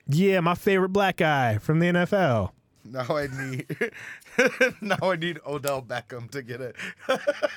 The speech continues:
Speaker 2: a touchdown.
Speaker 1: You know he ain't.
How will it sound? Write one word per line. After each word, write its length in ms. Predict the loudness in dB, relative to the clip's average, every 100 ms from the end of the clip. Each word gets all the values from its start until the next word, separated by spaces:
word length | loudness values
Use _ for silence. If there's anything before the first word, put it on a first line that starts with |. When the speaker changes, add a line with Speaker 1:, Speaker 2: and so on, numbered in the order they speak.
| -6 -8 -4 -4 -2
Speaker 2:
a 100 | -2 -4
touchdown. 760 | -6 -8 -8 -10 -16 -4 -2 -4 _ _ -20 -20 -20 -2
Speaker 1:
You 140 | 2
know 160 | 4 4
he 200 | 4 4
ain't. 340 | 2 2 0